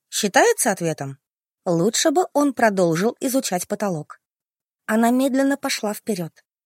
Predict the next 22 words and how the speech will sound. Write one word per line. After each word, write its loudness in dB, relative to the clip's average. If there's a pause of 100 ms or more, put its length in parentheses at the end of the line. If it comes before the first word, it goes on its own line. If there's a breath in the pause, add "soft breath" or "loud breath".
Остановилась 2
рядом 0
с -2
креслом -2
для 0
посетителей 0 (160)
и -4
присела 0
на 0
его 0
подлокотник. -6 (320)
У -4
стола -4 (140)
подкосилась -4
нога. -6 (220)
Надо 2
же, -8 (340)
так -2
глупо -4 (180)
и -8
так -6
смешно. -6